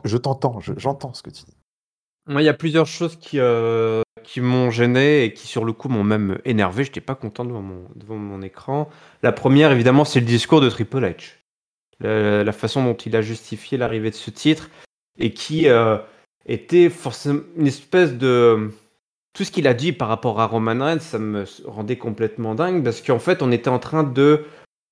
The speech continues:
Speaker 2: si tu veux, de, de tout dé-, de tout défaire par rapport à ce que ça représente. Ce que ça représente, le règne de Roman Reigns et, euh, sa mainmise, euh, tout en haut de la montagne.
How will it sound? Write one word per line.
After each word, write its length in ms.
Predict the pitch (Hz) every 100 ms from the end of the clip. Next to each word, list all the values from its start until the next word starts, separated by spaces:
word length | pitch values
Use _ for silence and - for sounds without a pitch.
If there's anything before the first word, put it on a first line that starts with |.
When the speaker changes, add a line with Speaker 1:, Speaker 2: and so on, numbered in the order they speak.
| _ _ _ _ _ _ _ _
Speaker 2:
si 180 | 120 135
tu 160 | - 160
veux, 200 | 170 180
de, 420 | 143 139 165 175
de 160 | 175 143
tout 260 | 143 226 220
dé-, 160 | 190 160
de 240 | 147 131
tout 220 | 139 - 214
défaire 520 | 165 160 185 190 196
par 100 | 135
rapport 260 | 135 135 160
à 60 |
ce 100 | 139
que 160 | - 131
ça 200 | - 143
représente. 880 | 131 143 - 147 147 202 - - - _ _ _ _ -
Ce 60 | 123
que 60 |
ça 160 | 110 120
représente, 420 | - 139 156 -
le 60 | 127
règne 380 | 120 147 143 120
de 80 |
Roman 380 | 120 120 120 120
Reigns 400 | 120 120 113 -
et, 280 | 123 107 107
euh, 180 | 104 101
sa 220 | - 110
mainmise, 540 | 110 117 139 170 127 107
euh, 260 | 104 107
tout 240 | 104 - 120
en 80 | 117
haut 220 | 156 151
de 120 | 120
la 140 | 117 107
montagne. 580 | 107 101 151 165 160